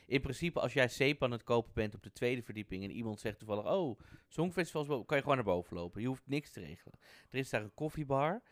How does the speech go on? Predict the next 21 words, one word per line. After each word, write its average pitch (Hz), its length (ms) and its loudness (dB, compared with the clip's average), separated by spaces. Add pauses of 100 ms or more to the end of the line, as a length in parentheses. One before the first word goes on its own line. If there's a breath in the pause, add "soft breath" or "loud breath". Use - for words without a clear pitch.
(400 soft breath)
Nou, 101 340 4 (600)
wij 123 220 8
staan 143 380 4
daar, - 140 -2 (540)
ja, 107 260 8
we 107 80 4
waren 113 280 4
daar 110 80 0
en 110 140 -2
het 110 100 -4
was 110 180 -4
al 110 100 -6
druk 117 300 -4
en - 120 -8
het 104 120 -8
werd 120 200 -4
drukker 135 260 -8
en 131 80 -8
drukker 123 240 -14
en 123 140 -10
drukker. 143 380 -10